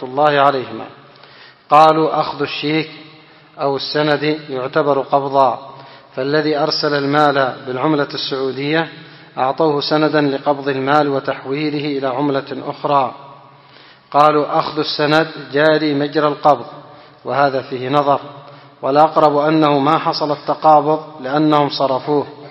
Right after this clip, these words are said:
والمال ما أخذه، سيأخذه شخص آخر في وقت آخر، فالذي سلم المال في بلدة، والذي يستلم الصرف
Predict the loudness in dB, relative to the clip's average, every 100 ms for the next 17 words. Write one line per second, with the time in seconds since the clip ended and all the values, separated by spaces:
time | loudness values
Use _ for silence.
0 | -20 -20 -20 -20 -4 -2 0 2 4 4
1 | 2 2 0 -4 -6 -6 -14 -20 -20 -20
2 | -20 -20 _ _ -20 -20 _ _ _ _
3 | _ _ -14 -4 -2 -2 -2 -2 0 0
4 | 0 -2 -2 -6 -4 2 4 4 2 0
5 | -2 -6 0 0 0 -4 -4 0 2 2
6 | 0 -6 -8 -20 -20 -20 -20 -20 -20 _
7 | _ _ _ _ _ _ _ _ -12 -8
8 | -8 -8 -6 -4 -2 -4 -4 -2 0 0
9 | -2 -8 -6 -4 -6 -8 -16 -18 -18 -14
10 | -10 -8 -6 -6 -8 -8 -6 -6 -6 -8
11 | -12 -14 -2 -2 -2